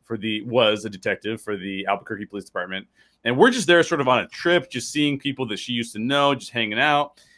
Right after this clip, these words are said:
And we're hanging out with the detective, and the detective says to us, "Hey, I've got a buddy up in Los Alamos who's been wanting to give me a tour of Los Alamos National Laboratories," which is not really open to the public,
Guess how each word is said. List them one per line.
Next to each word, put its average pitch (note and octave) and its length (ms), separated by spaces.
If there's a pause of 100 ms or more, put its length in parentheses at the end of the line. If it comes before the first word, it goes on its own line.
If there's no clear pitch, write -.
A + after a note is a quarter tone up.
(140)
And C3 100
we're C3+ 80
hanging A3 240
out F#3+ 180
with C#3 200
the C3+ 80
detective, C3+ 680
and C3 80
the C3 60
detective F#3 480
says C#3 280
to C3 220
us, A#2 320 (280)
"Hey, G#3+ 180
I've F3+ 180
got A#3 160
a - 20
buddy C#3+ 680 (360)
up E3 160
in D#3 140
Los C#3 280
Alamos D3 800 (400)
who's F#3+ 380
been D3+ 340
wanting F#3 260
to E3 60
give C#3+ 220
me C#3+ 180
a A#2+ 100
tour F3+ 580
of C3+ 180
Los C#3 240
Alamos D3+ 460
National C3 420
Laboratories," C#3+ 640
which C#3 180
is D#3+ 200 (400)
not G#3+ 260
really F3+ 180
open D#3+ 280
to C3 40
the G#2 100
public, F#3 460